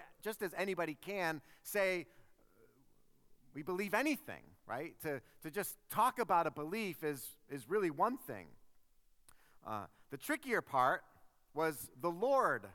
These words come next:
part. Um, not only did they profess a belief in Jesus, that he was raised from the dead, but they also embraced him as their Lord. And that was, that was far more difficult because, because people could test that,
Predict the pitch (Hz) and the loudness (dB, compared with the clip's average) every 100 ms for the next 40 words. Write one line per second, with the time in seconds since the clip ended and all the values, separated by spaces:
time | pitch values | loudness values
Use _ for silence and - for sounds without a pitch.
0 | - 139 90 73 - _ _ _ - - | -6 -2 -2 -4 -14 _ _ _ -20 -20
1 | _ _ _ - _ _ - 95 87 76 | _ _ _ -20 _ _ -14 -10 -10 -12
2 | 67 - - - - 139 214 233 226 208 | -18 -20 -20 -20 -2 4 4 4 0 0
3 | 196 185 165 170 - - 262 - 214 165 | 0 0 0 -4 -6 0 2 2 0 -2
4 | 170 156 165 165 156 151 123 233 208 - | -2 -2 -2 -2 -6 -6 -4 -4 -2 -2
5 | 143 147 165 160 165 127 160 196 185 147 | -2 -2 -4 -2 -2 -2 0 0 -2 -6
6 | 147 131 151 220 214 170 165 175 196 202 | -8 -6 0 2 2 -2 -4 4 4 4
7 | 185 156 - 190 254 240 - 170 165 165 | -4 -6 -4 -2 -2 -4 -2 -2 2 4
8 | 170 170 - - - - 165 160 185 277 | 6 4 -4 -20 -14 0 0 2 4 6
9 | 233 127 135 180 214 196 - - - 208 | 6 4 2 2 2 0 -4 -14 -2 2
10 | 220 - 202 202 196 175 - 240 214 - | 2 2 4 6 4 0 0 -4 -2 0
11 | 139 120 175 175 143 - - _ - 175 | 2 2 0 -2 -4 -10 -20 _ -8 -6
12 | 202 - 247 254 233 190 - - 269 - | -4 -4 -4 -2 -2 -4 -2 0 2 0
13 | - 120 92 | 0 0 0